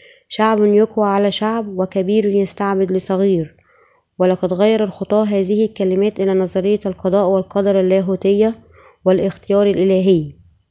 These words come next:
تاركين العديد من المؤمنين بيسوع في حيرة، حيال سواء هم مختارين أم لا. عندما يعتبروا أنفسهم مختارين،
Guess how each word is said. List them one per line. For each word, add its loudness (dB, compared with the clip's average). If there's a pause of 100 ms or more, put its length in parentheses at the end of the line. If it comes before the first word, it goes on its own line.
(400)
تاركين 2
العديد 0
من 2
المؤمنين 2
بيسوع -2
في -4
حيرة، 0 (240)
حيال 0
سواء 0
هم -2
مختارين 0
أم 0
لا. 2 (840)
عندما 2
يعتبروا 0
أنفسهم -2
مختارين، 0